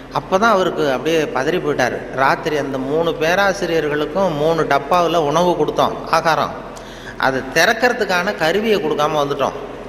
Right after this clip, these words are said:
திறக்கறதுக்கு ஒரு பொருள் அது இல்லாம கொடுத்தோம். எப்படி அவங்க டப்பாவை திறந்தாங்களா, சாப்பிட்டாங்களா என்னன்னு தெரியல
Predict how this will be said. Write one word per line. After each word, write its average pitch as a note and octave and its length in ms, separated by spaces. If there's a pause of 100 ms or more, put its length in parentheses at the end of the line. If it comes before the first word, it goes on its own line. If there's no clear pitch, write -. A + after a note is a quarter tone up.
(120)
திறக்கறதுக்கு E3+ 500
ஒரு D3 220
பொருள் D3 340
அது D3+ 220
இல்லாம E3 260
கொடுத்தோம். D3+ 280
எப்படி C#3+ 240
அவங்க D3 220 (160)
டப்பாவை F3 320
திறந்தாங்களா, C#3+ 580 (960)
சாப்பிட்டாங்களா D3 520
என்னன்னு C#3 320
தெரியல C3 540